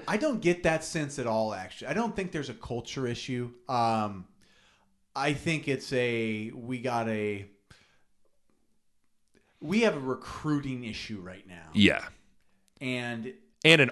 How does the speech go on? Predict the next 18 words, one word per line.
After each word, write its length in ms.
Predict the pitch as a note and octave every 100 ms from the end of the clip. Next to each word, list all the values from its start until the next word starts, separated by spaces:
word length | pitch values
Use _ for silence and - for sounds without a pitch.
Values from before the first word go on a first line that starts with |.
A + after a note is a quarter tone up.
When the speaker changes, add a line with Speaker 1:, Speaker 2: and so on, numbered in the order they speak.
| -
Speaker 2:
offensive, 920 | C#3 D3 - D3 - C#3 A#2 F#2+ -
like, 380 | A#2 A2 G2+ - - - -
just 220 | - C#3+
the 160 | - B2+
offense 580 | C#3+ D#3 - D#3+ B2+ -
is, 380 | A#2+ G2 - - -
has 400 | A#2+ B2 - - - _ _ _ _ -
everything, 640 | D#3+ A#3 - G3 F3 D#3+ -
it 100 | F#3+
has 120 | E3+
been 160 | C#3+
Murphy's 400 | B2 C3+ C#3+ C3
Law 220 | B2 A2+ G2+
with 100 | F#2
the 100 | F2+
offense. 420 | D2+ - - -
Like, 140 | G#2+ - -
literally 360 | B2+ D#3+ D#3 C3